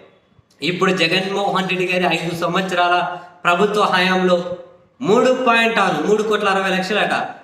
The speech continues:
మూడు కోట్ల అరవై లక్షల రూపాయలు ఎగ్ పఫ్ఫులు తినేశారు అని చెప్పి ప్రచారం జరుగుతూ ఉండడం, దానికి, ఆ, కొంచెం డబ్బులు తీసుకొని అసలు ఏపీతో, సౌత్ ఇండియాతో సంబంధం లేని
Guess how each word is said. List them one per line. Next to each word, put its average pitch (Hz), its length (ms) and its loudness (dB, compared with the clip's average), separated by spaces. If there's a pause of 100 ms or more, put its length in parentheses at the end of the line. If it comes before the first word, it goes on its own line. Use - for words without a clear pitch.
(160)
మూడు 202 240 2
కోట్ల 214 320 2
అరవై 202 280 2
లక్షల 196 260 -2
రూపాయలు 196 360 0
ఎగ్ 170 300 -4
పఫ్ఫులు 226 340 0
తినేశారు 196 500 -2
అని 185 240 0
చెప్పి 180 180 -4
ప్రచారం 180 580 0
జరుగుతూ 170 320 -2
ఉండడం, 156 300 -4 (600)
దానికి, 220 600 0 (1500)
ఆ, 185 240 -4 (100)
కొంచెం 226 280 2
డబ్బులు 226 260 0
తీసుకొని 240 560 -2 (1120)
అసలు 214 260 2
ఏపీతో, 226 680 2
సౌత్ 214 300 0
ఇండియాతో 220 360 0
సంబంధం 208 560 0
లేని 202 440 0